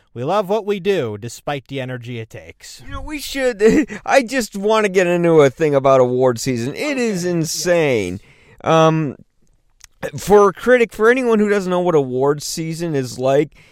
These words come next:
Speaker 2: it happens around October through December, and this is when everyone is vying for the top Oscar spots.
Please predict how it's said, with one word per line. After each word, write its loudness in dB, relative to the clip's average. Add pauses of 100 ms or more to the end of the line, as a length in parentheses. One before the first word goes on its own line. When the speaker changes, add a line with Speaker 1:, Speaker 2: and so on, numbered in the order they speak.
(120)
Speaker 2:
it -2
happens 0
around 2 (320)
October 0
through -2
December, -2 (420)
and 2
this 0
is -4
when -2
everyone 0
is -2
vying 0 (260)
for -6
the -2
top 2 (240)
Oscar -4
spots. -4